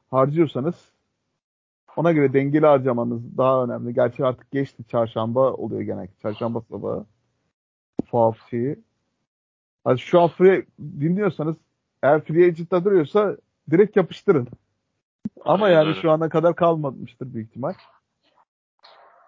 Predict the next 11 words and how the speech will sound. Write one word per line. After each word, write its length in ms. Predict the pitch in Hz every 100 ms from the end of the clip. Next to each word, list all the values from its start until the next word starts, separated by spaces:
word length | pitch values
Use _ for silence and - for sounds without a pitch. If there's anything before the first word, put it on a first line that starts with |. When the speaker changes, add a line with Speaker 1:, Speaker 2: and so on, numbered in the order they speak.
| _ _ _ _ - - _ - - _ _
Speaker 2:
Bir 80 | 127
de 140 | 131 135
bu 200 | 143 -
fab 260 | - 147 139
kontrolüyle 680 | - 143 143 143 147 156 135
ilgili 200 | 120 120
abi 180 | 123 131
ben 180 | 127
şunu 320 | 127 - 131 135
da 100 | 117
ekleyeyim. 380 | - 127 165